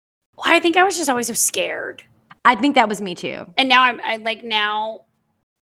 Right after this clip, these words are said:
Speaker 1: I don't wanna say, like, I'm scared. It's, like, obviously I'm professional. <laughs>
Speaker 2: Right.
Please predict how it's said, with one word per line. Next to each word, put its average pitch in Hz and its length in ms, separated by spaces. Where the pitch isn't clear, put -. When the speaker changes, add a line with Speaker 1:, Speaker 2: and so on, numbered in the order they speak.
Speaker 1:
I 294 60
don't 311 80
wanna 320 160
say, 240 400
like, 185 240
I'm 170 160
scared. 170 360
It's, 160 140
like, 180 180
obviously 175 640
I'm 185 180
professional. 175 760
<laughs> - 180
Speaker 2:
Right. 220 300